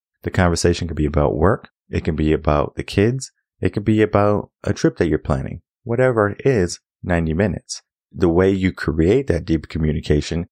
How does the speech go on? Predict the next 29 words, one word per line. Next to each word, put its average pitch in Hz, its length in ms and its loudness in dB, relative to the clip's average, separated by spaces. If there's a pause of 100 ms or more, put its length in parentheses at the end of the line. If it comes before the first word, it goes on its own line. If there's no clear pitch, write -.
(220)
is 80 340 2
by 71 400 0
just 71 320 -2
creating 76 360 0
pockets - 720 -4
that - 300 -2
make 78 280 0
your 82 100 2
day 73 300 2
very 73 320 0
easy. - 460 -4 (300)
For 82 200 2
example, 82 580 0
if 90 180 -2
you 87 180 -2
have 82 300 -2
days 78 280 2
off 82 200 0
together, 101 460 0 (220)
those 92 180 -2
are 78 180 -4
great - 440 -6
days 65 400 -6 (140)
to 78 420 0
have 76 320 -4
deep - 240 -2
communication. 80 720 -2 (320)
Don't 82 260 2
just, - 540 0